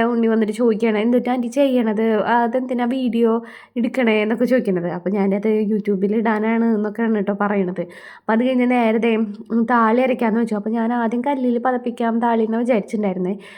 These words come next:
പിന്നെ അതെന്തോ നടക്കില്ല എനിക്ക് തോന്നി. എന്താ വെച്ചാൽ അതിൻ്റെ സെറ്റപ്പൊക്കെ ഒന്ന് റെഡിയാക്കണമല്ലോ. അപ്പോൾ ഞാൻ വിചാരിച്ചു, "എന്ന് വെച്ചാൽ മിക്സിയിൽ അരയ്ക്കാമെന്ന്" വെച്ചിട്ട് നമ്മുടെ ചെമ്പരത്തിയും ചെമ്പരത്തിയുടെ ഇലയും ആര്യവേപ്പിൻ്റെ ഇലയൊക്കെയാണ് കേട്ടോ പൊടിച്ചുകൊണ്ട് നിൽക്കണേ. നമ്മുടെ വീടിൻ്റെ ഫ്രണ്ടിൽ തന്നെ ഫുൾ ഇതുപോലെ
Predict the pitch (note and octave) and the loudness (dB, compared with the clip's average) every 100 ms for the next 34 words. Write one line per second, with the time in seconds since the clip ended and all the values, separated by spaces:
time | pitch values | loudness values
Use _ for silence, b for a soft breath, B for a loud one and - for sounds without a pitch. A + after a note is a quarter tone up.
0 | B - B3 B3+ C#4 C#4+ C4+ C#4 C4 B3+ | B -2 0 0 -2 -2 0 0 0 -2
1 | C4+ D#4+ C#4 B3+ C4 C4+ A3 G3+ A#3 A#3+ | -2 0 2 0 0 2 2 2 0 0
2 | B3 A3+ - A#3+ A#3+ A#3 A#3 A#3 A#3+ A#3+ | 0 -4 -6 -4 -2 0 0 -2 -4 -6
3 | A#3 A3+ A#3+ A#3 A3+ A#3 G#3+ G3 F#3 F#3 | -6 -4 -2 -2 0 0 0 -2 -2 -2
4 | F#3 F#3 B B B G#3+ G#3 G#3 A#3+ A#3 | -4 -6 B B B -6 -2 -2 0 2
5 | A#3 A#3+ B3 A3 G#3 A#3+ B3+ B3+ C4 A#3+ | 2 2 0 0 0 -2 -2 -4 -2 0
6 | A3+ A3+ A3 A3 A3+ A3 A3 G#3+ G#3+ A3+ | 0 0 0 0 0 0 0 -2 -2 -2
7 | G#3 G3 G3 A#3+ B3 A#3 G#3+ G3+ G3 G3 | 0 -2 -2 0 0 0 0 0 0 -2
8 | G3+ A3+ A3 A3 G#3 G3 F#3+ F3+ G3 A3 | 0 0 2 2 0 2 0 0 -2 0
9 | G#3+ G3+ G#3 G3 F#3+ G3 A3+ G3+ G3 G3 | 0 -2 -2 0 -2 0 -2 0 0 0
10 | F#3 F3 E3+ B B B - A#3+ A#3+ C#4 | -2 -4 -6 B B B -2 0 2 2
11 | B3+ C#4+ C#4+ B3+ B3 B3+ B3 B3+ C#4+ C4 | 2 2 2 2 2 2 0 0 -2 -2
12 | C4 C4+ C4 B3 | 0 2 2 2